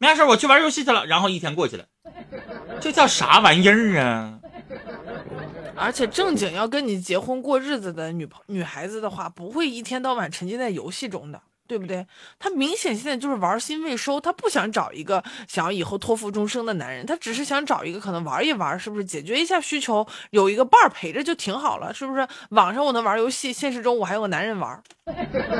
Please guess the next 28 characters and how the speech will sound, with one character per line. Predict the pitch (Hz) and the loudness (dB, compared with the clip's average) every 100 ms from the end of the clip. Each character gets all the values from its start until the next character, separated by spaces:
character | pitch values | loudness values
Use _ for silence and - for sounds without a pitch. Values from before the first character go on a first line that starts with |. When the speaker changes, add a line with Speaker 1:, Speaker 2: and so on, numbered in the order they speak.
| - - - 170 165 151 160 - - - - 269 302 | -2 -2 -2 -4 -4 -2 -4 -4 -6 -6 -6 -6 0
Speaker 2:
对 | 381 | 2
不 | 370 | 4
对？ | 381 | 4
Speaker 1:
对， | |
小 | 370 - | 4 2
伙 | - | 2
儿。 | 403 | 2
Speaker 2:
不 | |
就 | 427 | 2
是 | 285 | 2
这 | |
样 | 285 254 | -2 -4
子 | 208 | -6
吗？ | 180 185 208 _ - | -8 -10 -14 _ -14
嗯。 | 220 208 | -12 -2
Speaker 1:
她 | 190 180 | 2 2
未 | 185 180 | 4 4
来 | 127 101 127 | 6 4 4
的 | 143 | 0
人 | 127 113 143 | 0 -2 -6
生 | 165 | -6
的 | 147 | -6
规 | 151 156 | -6 -4
划 | - 131 | 2 2
也 | 95 | 2
很 | 117 92 | -4 -8
重 | 85 104 92 | -16 -14 -14
要 | 80 | -16